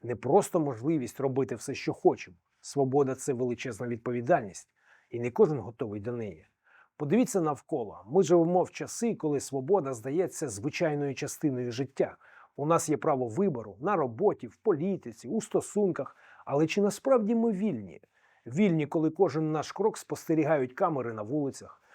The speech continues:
коли думки аналізують алгоритми, а політики розказують, як нам жити? Вільні ми, коли наше життя контролюється економічними умовами, де твоя свобода обмежена тим, скільки грошей ти заробляєш?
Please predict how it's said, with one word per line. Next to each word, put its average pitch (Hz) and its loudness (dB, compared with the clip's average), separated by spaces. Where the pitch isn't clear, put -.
коли 185 6
думки 190 2
аналізують 156 2
алгоритми, 139 -2
а - 0
політики 156 2
розказують, 120 -4
як 120 -6
нам 135 -4
жити? 139 0
Вільні 233 6
ми, 202 6
коли 170 2
наше 175 0
життя 156 -2
контролюється 165 -2
економічними 170 0
умовами, 190 2
де 160 0
твоя 165 4
свобода 147 0
обмежена 151 2
тим, 214 0
скільки 143 0
грошей 139 -2
ти 135 -4
заробляєш? 131 -4